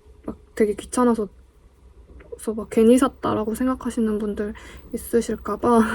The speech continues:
<laughs> 뭔가 그런 걱정이 돼서 이렇게 미리 말씀 드려볼게요. <laughs> 그래도 많이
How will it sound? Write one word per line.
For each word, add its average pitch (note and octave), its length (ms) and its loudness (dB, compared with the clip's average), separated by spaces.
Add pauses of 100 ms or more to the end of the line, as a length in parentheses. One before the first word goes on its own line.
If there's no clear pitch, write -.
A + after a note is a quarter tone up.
(400)
<laughs> - 460 -12
뭔가 A3 300 0 (960)
그런 G#3+ 180 0
걱정이 A3 440 0
돼서 A3+ 520 -2
이렇게 - 260 -14
미리 G#3 300 -2
말씀 G#3+ 500 -8 (960)
드려볼게요. A3 800 -2 (240)
<laughs> A3+ 240 2
그래도 G#3+ 240 2
많이 G#3 340 2